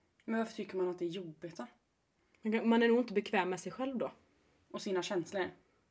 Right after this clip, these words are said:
Speaker 2: Mm. Jag tror att det, att det skaver lite i kroppen. Man kanske är lite otrygg, man är lite osäker på sig själv, inte så bra självkänsla.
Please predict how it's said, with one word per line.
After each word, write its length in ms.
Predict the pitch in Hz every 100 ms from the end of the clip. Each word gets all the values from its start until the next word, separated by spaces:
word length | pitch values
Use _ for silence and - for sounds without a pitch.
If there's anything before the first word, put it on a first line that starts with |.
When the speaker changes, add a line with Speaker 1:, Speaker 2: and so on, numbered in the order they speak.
| -
Speaker 2:
Mm. 400 | 190 208 226 226 _ _ _ _ _ _ _ _ _ _ _ _ _ _ -
Jag 200 | 233 233
tror 120 | 285
att 80 | -
det, 340 | 233 220 220
att 120 | 226
det 80 | 285
skaver 360 | - 269 185 247
lite 160 | 233
i 40 | 202
kroppen. 380 | 180 - 254
Man 100 | 262
kanske 180 | 269 294
är 20 |
lite 160 | 294 311
otrygg, 360 | 294 - 254 254
man 100 | 262
är 40 |
lite 120 | 254
osäker 440 | 285 233 240 226 226
på 120 | 247
sig 140 | 233
själv, 400 | 254 240 226 247
inte 180 | 254 226
så 80 | 233
bra 240 | 233 220
självkänsla. 720 | 220 247 226 214 196 - 208